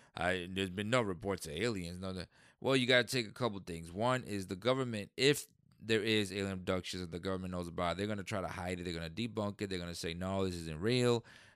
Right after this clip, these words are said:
Um, this doesn't exist. Weather balloons, yada, yada, yada," because they don't wanna cause hysteria. They don't wanna ruin, there's, there's money, um, you know, to be made from religion. And yes, it has to do with religion because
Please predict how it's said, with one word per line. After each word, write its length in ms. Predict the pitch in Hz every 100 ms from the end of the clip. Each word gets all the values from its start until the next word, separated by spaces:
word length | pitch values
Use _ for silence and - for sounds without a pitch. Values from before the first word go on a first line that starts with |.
| -
Um, 480 | 80 92 90 87 85
this 140 | - 87
doesn't 220 | 87 82
exist. 560 | 76 - 110 110 107 -
Weather 260 | 76 101 110
balloons, 440 | 95 98 101 98
yada, 220 | 95 90 90
yada, 280 | 85 82
yada," 500 | 87 110 110 104 104 - - _ -
because 300 | 104 147 139
they 100 | 147
don't 140 | 135
wanna 200 | 131 117
cause 280 | - 110 107
hysteria. 760 | 90 - 117 107 104 104 98 - - - _ -
They 100 | 101
don't 180 | 110
wanna 220 | 110 104 101
ruin, 440 | 98 101 101 73
there's, 300 | 95 92 87
there's 240 | 90 87
money, 520 | 87 98 101 101 98 -
um, 460 | 90 90 87 80 71 _ _ _ _ _ _ _ _ _
you 100 | 98
know, 240 | 92 82 78
to 100 | 95
be 360 | 85 87 82 73
made 320 | 87 90 85
from 220 | 78 85 80
religion. 480 | 80 101 107 110
And 120 | 98 92
yes, 240 | 92 -
it 100 | 85
has 180 | 85 85
to 80 | 87
do 140 | 92
with 160 | 98 107
religion 480 | 131 185 151 143
because 500 | 123 110 117 101 95